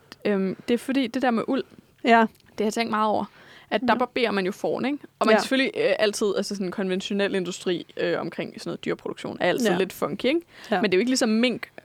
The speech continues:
Speaker 1: ved,
Speaker 2: <laughs>
Speaker 1: hvor man skal slå
Speaker 2: Åh.
Speaker 1: dem ihjel for at få, øh, produktet. Du, altså, du barberer jo fåret.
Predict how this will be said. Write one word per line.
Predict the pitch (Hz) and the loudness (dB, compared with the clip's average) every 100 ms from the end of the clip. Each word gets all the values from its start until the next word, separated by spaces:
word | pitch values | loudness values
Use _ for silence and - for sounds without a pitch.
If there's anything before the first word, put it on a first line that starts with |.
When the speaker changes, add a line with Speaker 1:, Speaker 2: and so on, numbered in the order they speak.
| - - | -20 -14
Speaker 1:
ved, | 185 208 247 285 - | -8 4 6 8 8
Speaker 2:
<laughs> | 247 | 6
Speaker 1:
hvor | 214 | 6
man | 202 | 4
skal | 196 - | 2 2
slå | 277 240 | 6 10
Speaker 2:
Åh. | 254 | 10
Speaker 1:
dem | 277 | 10
ihjel | 247 233 269 | 8 4 4
for | 220 180 | 2 2
at | |
få, | - 226 220 - _ - _ _ _ - | 2 2 2 0 _ -20 _ _ _ -2
øh, | - | -2
produktet. | 185 214 190 190 - 233 226 | 0 -2 0 -2 0 -2 -2
Du, | 175 _ - | -6 _ -4
altså, | 185 170 | -4 -2
du | 165 | -4
barberer | 156 - 269 269 | -4 0 2 4
jo | 190 | 4
fåret. | 180 - 240 160 | 0 0 2 2